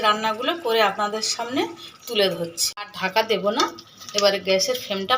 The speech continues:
বাড়িয়ে দিয়ে একদম আমি মাখা মাখা করে বানিয়ে নেব। এবার এই লাউয়ের মধ্যে দিয়ে দেবো বন্ধুরা অল্প পরিমাণে চিনি,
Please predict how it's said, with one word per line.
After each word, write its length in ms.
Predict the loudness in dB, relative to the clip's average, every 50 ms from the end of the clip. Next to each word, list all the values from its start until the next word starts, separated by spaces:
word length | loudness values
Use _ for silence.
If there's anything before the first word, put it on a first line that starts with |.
| 4 4
বাড়িয়ে 260 | 4 4 2 0 0 0
দিয়ে 160 | 0 0 0 -2 -4 -10 -18 -20 -20 -12 -2 0 0 0 0 -2 0 0 0
একদম 240 | 0 0 -2 2 4 4
আমি 160 | 4 4 2 -2 -2 -4 -6 -8 -8 -8 -10 -10 -10 -6 2 4
মাখা 240 | 4 4 4 2 4 6
মাখা 200 | 6 6 6 2 -2 0
করে 140 | 2 2 0 0 -4 -16 -8 0 4 6
বানিয়ে 280 | 6 6 4 -2 -6 -10
নেব। 120 | -10 -12 -16 -18 -20 -20 -16 -8
এবার 140 | -4 0 2 2
এই 60 | 6 8
লাউয়ের 280 | 10 10 10 10 6 2 0 -2
মধ্যে 200 | -2 -2 -4 -6 -4 0
দিয়ে 140 | 0 0 2
দেবো 140 | 4 2 2 2 0
বন্ধুরা 320 | -2 -2 -2 2 2 2 0 0 -6 -20 -16 -6 0 0
অল্প 200 | 0 0 0 -4 -6 -8 -4 -2
পরিমাণে 440 | -2 -2 -2 0 -2 0 0 0 -2 -2 -2 -2
চিনি, 300 | -2 -2 -2 -6 -8